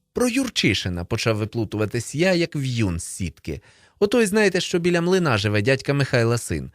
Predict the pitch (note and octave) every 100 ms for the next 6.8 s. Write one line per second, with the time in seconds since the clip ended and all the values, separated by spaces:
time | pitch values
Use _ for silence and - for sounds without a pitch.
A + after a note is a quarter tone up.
0 | _ A2+ B2+ - F#3+ F3 D3+ C#3 C3+ C3
1 | A#2 F#2 E2+ D#2+ F2+ E2 D2+ D#2 D#2 F2+
2 | _ - G#2 - - C#3 A#2+ B2 B2 A2+
3 | G#2+ G#2 - G#2 A2+ G#2+ - G#2+ G#2+ G2
4 | F#2+ - D#2+ E2+ - _ _ _ - G#2+
5 | - - D2 D2+ - D2+ D2+ D2 _ _
6 | _ _ _ _ G2 A2+ G2+